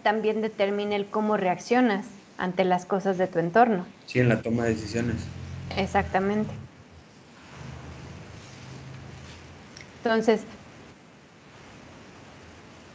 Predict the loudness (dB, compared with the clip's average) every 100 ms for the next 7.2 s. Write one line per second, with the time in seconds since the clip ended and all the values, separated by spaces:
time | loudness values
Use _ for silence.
0 | -20 -20 -16 4 6 6 2 6 8 8
1 | 8 4 6 6 6 2 2 2 4 4
2 | 2 0 0 2 2 4 4 2 -6 -18
3 | -20 -20 -20 -20 -20 -20 -20 -20 -20 -20
4 | -20 -20 -20 -20 -20 -20 -20 -12 0 6
5 | 8 10 10 8 10 6 6 2 2 6
6 | 6 8 8 8 6 4 2 4 8 10
7 | 8 6